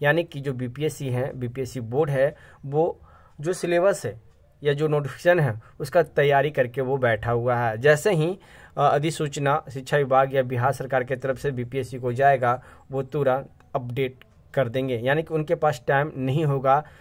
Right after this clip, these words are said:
लेट नहीं होगा, किसी तरह का कोई बहानेबाजी नहीं होगा। बहानेबाजी सिर्फ सरकार के पास होता है, किसी बोर्ड के पास नहीं। बोर्ड कह रहा है कि हम सारी तैयारी करके बैठे हुए हैं,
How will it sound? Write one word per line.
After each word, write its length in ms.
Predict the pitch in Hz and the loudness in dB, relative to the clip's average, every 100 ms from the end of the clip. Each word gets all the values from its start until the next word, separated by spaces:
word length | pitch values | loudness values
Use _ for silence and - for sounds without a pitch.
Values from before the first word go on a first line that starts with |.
| - | -12
लेट 280 | 139 156 165 - | 0 2 0 -2
नहीं 240 | 135 131 170 | -4 0 0
होगा, 240 | 131 147 | 2 0
किसी 220 | 143 139 | 0 -8
तरह 160 | 147 143 | -4 -4
का 60 | 135 | -2
कोई 180 | 143 139 | -2 -2
बहानेबाजी 560 | 131 127 135 131 127 | 0 0 2 0 0
नहीं 200 | 135 139 | -2 -2
होगा। 340 | 143 131 127 143 - - - - | 0 0 2 0 -4 -20 -14 -6
बहानेबाजी 420 | 123 135 147 139 | -2 0 2 2
सिर्फ 180 | 139 131 | 0 -6
सरकार 340 | 139 120 135 | -4 0 -2
के 100 | 135 | -2
पास 260 | 143 131 120 | -2 -2 -2
होता 200 | 127 131 | -2 0
है, 80 | 127 | -2
किसी 220 | 123 127 | -6 -8
बोर्ड 240 | 117 131 135 | -4 -4 -2
के 80 | 127 | -4
पास 260 | 131 120 | -2 -4
नहीं। 260 | 127 120 139 - - - | -4 -4 -6 -10 -20 -8
बोर्ड 180 | 127 139 | -2 -2
कह 180 | 139 127 | 0 2
रहा 80 | 131 | 2
है 60 | |
कि 140 | 127 123 | 0 -6
हम 80 | 127 | -4
सारी 260 | - 131 | 0 0
तैयारी 340 | 143 120 120 120 | 2 0 0 0
करके 260 | 127 117 113 | -4 -4 -2
बैठे 300 | 117 110 156 | -2 0 0
हुए 220 | 147 139 | 0 -2
हैं, 240 | 123 127 | -2 -2